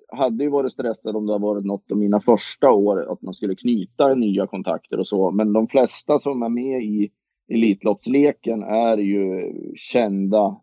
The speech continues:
namn för mig och i den sfären som jag har.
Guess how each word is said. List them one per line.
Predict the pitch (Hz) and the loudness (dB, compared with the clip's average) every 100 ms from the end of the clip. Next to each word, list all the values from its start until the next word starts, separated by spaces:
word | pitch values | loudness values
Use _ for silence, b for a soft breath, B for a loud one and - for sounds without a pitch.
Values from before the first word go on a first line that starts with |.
| _ | _
namn | 110 117 120 107 95 | 0 2 2 0 -6
för | - 98 92 | -6 -4 -4
mig | 92 92 87 | -6 -8 -6
och | 90 95 | -4 -2
i | 95 | -2
den | 95 92 87 - | -2 -4 -8 -12
sfären | - - 117 113 95 92 | -4 2 6 6 4 -2
som | - 92 | -8 -8
jag | 95 101 | -8 -6
har. | 143 127 80 | -4 -4 -4